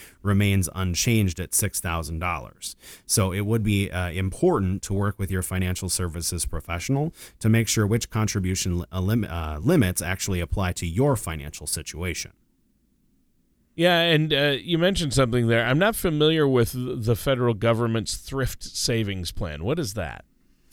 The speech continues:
Speaker 1: Well, the thrift savings plan is more commonly referred to as the T S P, and it's essentially a tax-deferred retirement savings and investment vehicle that's offered to federal employees.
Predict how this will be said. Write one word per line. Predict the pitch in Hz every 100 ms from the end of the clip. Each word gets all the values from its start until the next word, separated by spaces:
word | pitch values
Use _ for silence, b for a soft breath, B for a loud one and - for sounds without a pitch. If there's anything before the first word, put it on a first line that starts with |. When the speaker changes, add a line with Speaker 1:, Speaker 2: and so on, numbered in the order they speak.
| B B B B
Speaker 1:
Well, | 190 165
the | 120
thrift | - 151 -
savings | 127 120 110
plan | - 110 104 98 95
is | - 101 95 98
more | 107 104
commonly | - 127 123 104 95
referred | 92 90 101 95
to | - 92
as | 90 80
the | 85
T | - - 92
S | 80 -
P, | - 110 85 71 - B B -
and | 101
it's | 98 -
essentially | 104 175 175 110 104
a | 92
tax-deferred | - 117 - 98 - 107 92
retirement | 90 - 101 92 82
savings | - 98 90 92 87
and | 92
investment | 87 85 92 - 107 -
vehicle | 110 113 120 117
that's | 95 85 -
offered | 95 - 90 -
to | 92
federal | - - 87 82 76 69
employees. | 80 80 - 85 - - - -